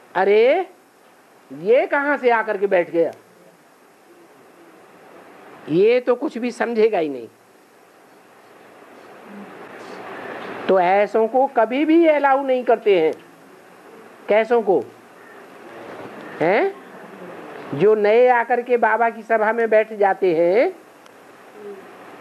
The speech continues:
न साप्ताहिक कोर्स करते हैं, न भट्ठी करते हैं सात दिन की, न कोई क्लासेस अटेंड करते हैं, तो उनको कभी भी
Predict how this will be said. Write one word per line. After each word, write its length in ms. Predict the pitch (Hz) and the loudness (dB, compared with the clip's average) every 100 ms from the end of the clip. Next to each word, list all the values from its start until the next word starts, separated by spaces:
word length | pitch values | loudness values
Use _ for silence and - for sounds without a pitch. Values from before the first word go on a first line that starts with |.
| - | -4
न 100 | 165 | -2
साप्ताहिक 520 | 175 202 - 208 220 | 0 -2 -2 -2 -2
कोर्स 280 | 226 233 226 | 0 0 0
करते 420 | - 220 208 208 | -2 -2 0 0
हैं, 440 | 190 190 214 359 370 - - - - - - - - | 2 2 2 0 -6 -16 -20 -20 -20 -20 -20 -14 -2
न 140 | 175 | 0
भट्ठी 420 | 202 196 - 240 294 | 0 -2 -2 -4 0
करते 380 | 233 226 226 | 0 2 2
हैं 160 | 214 208 | 2 0
सात 240 | 208 208 | -2 -2
दिन 240 | 294 214 208 | 0 0 0
की, 520 | 214 214 233 370 370 - - - - - - - - 160 | -2 0 2 2 0 -10 -20 -20 -20 -20 -20 -20 -8 -2
न 140 | 226 | 0
कोई 220 | 240 254 | 2 0
क्लासेस 560 | 247 226 208 208 285 285 | 0 -2 -2 -4 -8 -4
अटेंड 340 | 262 254 247 | -2 -2 -2
करते 400 | 240 226 233 214 | 0 0 2 2
हैं, 340 | 196 202 262 370 - - - - - - - | 4 2 0 -2 -10 -20 -20 -20 -20 -20 -2
तो 120 | 214 | 2
उनको 240 | 220 233 240 | 2 2 0
कभी 300 | 240 226 254 | 2 0 2
भी 320 | 262 427 427 | 4 4 2